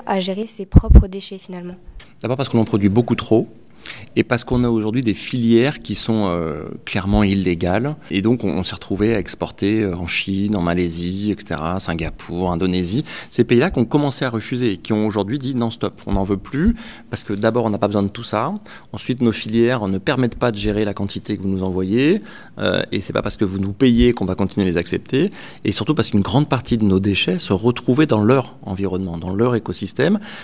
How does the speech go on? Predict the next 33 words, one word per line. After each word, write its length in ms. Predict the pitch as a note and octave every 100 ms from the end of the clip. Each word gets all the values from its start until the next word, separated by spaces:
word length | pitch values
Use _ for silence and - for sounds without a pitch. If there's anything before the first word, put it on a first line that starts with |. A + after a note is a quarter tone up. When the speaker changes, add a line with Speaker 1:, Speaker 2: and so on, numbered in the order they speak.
| - -
Speaker 2:
euh, 280 | G#2 E2 F2+
sachant 400 | G2 G2 - C3+
que, 140 | -
euh, 540 | B2 B2+ G2 F2+ G1+ -
quand 240 | - F2+
on 60 | F#2+
met 140 | F#2+
tout 100 | G2
ça 160 | F#2+ F#2+
dans 140 | F#2+
l'eau, 260 | F#2 A2 C3
tout 120 | G2+
ça 160 | - G#2+
va 100 | F#2+
aller 140 | F#2
aux 100 | G2
océans 340 | F#2+ - G2 B2+
et 40 |
nous 100 | A2+
revient. 360 | A2 G#2 G2+ F2
C'est-à-dire 220 | - F2+
que 80 | -
tout 100 | -
ça 80 | G#2+
est 40 |
systémique, 540 | - - - G#2 F#2 -
hein, 220 | G2 F2+
notre 180 | F#2 G2
pollution, 340 | - F#2+ -
elle 80 | G#2+
nous 100 | G2+
revient 280 | F2 G2+ G2+
aussi. 240 | G2+ -